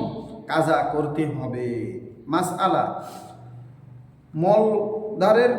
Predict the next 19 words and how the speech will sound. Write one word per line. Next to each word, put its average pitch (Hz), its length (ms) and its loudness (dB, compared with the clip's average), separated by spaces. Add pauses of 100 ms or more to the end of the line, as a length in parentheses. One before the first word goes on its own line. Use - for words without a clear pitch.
(100)
ভিতরে 180 440 0 (200)
ওষুধ 180 460 -2
বা 208 160 2
পানি 190 360 -2 (140)
ইত্যাদি 175 580 -4
গেলে 151 320 0 (320)
রোজা 139 380 -2 (140)
ভেঙে 135 320 -2 (120)
যাবে। 120 320 -2 (760)
রদ্দুল 160 440 0
মুখতারের 135 640 -4 (300)
দুই 170 140 0
নম্বর 214 340 0 (120)
খণ্ডের 131 540 -4 (460)
চারশো 160 500 -4
দুই 160 220 0
নম্বর 196 380 0
পৃষ্ঠার 147 500 -6
মধ্যে 113 400 -4